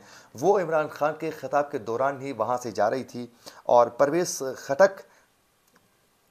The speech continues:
पंडाल से चले गए इमरान खान के ख़िताब के दौरान ही, और कासिम सूरी वो भी चले गए, राजा बशरत वो भी वहाँ से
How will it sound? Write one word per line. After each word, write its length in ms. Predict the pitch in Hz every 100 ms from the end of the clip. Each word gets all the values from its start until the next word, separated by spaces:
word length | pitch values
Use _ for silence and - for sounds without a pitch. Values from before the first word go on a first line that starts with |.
| -
पंडाल 300 | 135 123 135
से 80 | 131
चले 260 | - 135 131
गए 180 | 127 127
इमरान 280 | 123 113
खान 200 | 110 120
के 60 | 120
ख़िताब 280 | 117 127 123
के 100 | 117
दौरान 320 | 110 120 117
ही, 160 | 123 127 - - -
और 160 | 123
कासिम 360 | - 123 156 160
सूरी 460 | - 156 180 165 - _ 101
वो 120 | 135
भी 120 | 160
चले 280 | 165 147 151
गए, 220 | 147 147 151 - -
राजा 280 | 120 127 139
बशरत 520 | 120 - 131 147 - _ _ 107
वो 200 | 104 156
भी 260 | 131 131 - -
वहाँ 280 | 110 110 127
से 280 | 117 117